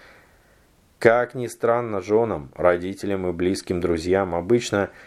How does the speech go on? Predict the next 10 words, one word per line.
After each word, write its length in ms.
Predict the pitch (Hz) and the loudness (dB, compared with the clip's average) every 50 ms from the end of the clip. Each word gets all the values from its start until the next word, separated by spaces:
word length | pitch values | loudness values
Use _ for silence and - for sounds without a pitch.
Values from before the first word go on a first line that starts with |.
| - - - - - _ _ | -20 -20 -20 -20 -20 _ _
еще 360 | - - 107 131 131 - 151 151 | -2 0 0 2 2 2 2 2
меньше, 400 | 117 101 107 110 104 - 127 113 | 2 2 0 0 0 0 -2 -2
чем 240 | - - 113 92 | 0 -2 -2 -2
психиатрам 760 | 87 - - 90 - - 98 87 80 76 78 76 73 76 76 - | -2 -6 -8 -8 0 2 4 4 4 4 2 -2 -2 -4 -6 -6
у-, 140 | - 92 101 | 0 0 0
и 180 | 98 87 95 90 | 2 2 -2 0
врачам 560 | 82 85 85 80 - - 113 110 107 101 - | 2 2 2 2 2 2 0 2 2 0 -4
удается 600 | - 87 80 85 85 82 82 82 82 - - 82 | -6 -4 2 4 4 4 4 2 2 0 0 -2
заставить 540 | 78 78 76 - - - 82 78 73 71 - | 0 -2 -2 -2 0 2 2 2 2 -2 -4
алкоголика 760 | 80 73 - 78 80 76 76 82 92 101 104 - - - - | -6 -6 -2 -2 -2 0 2 2 4 4 4 2 0 -10 -14